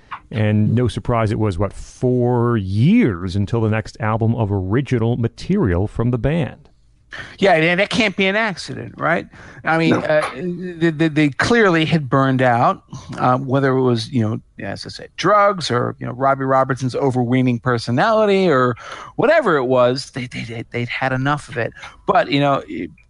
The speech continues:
Speaker 2: just, you know, passing through as we get to the next record, it's, it's worth pointing out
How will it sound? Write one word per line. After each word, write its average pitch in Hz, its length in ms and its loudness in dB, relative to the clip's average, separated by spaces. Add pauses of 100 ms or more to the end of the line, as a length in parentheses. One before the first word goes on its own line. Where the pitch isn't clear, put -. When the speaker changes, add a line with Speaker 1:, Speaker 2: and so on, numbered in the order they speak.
(140)
Speaker 2:
just, - 300 -4
you 135 80 0
know, 127 100 -4
passing 196 460 -2
through 156 320 2
as 123 160 -2
we 127 80 0
get 143 200 -2
to 131 120 -2
the 123 100 0
next 135 320 -2
record, 139 360 0
it's, 139 240 -6
it's - 240 -2
worth 160 240 -2
pointing 139 340 0
out 120 300 2